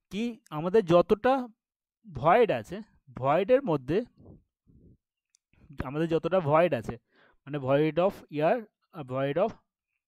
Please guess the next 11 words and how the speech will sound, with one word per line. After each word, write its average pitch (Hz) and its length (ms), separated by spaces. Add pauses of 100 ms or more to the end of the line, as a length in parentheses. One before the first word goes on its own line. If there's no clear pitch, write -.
(1040)
volume 165 340
of - 100
air 175 220
by 190 180
volume 147 440
of 220 60 (440)
water, 135 380 (460)
এর 180 180
মধ্যে 175 420 (140)
total 196 300
volume 165 440